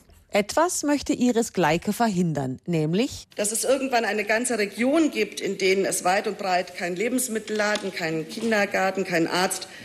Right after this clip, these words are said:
Speaker 2: und keine jungen Leute mehr gibt. Das wäre ein Albtraum,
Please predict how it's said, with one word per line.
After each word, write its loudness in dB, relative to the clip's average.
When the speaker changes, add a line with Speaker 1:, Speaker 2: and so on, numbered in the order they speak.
Speaker 2:
und -6
keine 4
jungen 4
Leute 4
mehr 2
gibt. -8
Das -4
wäre 2
ein -2
Albtraum, -2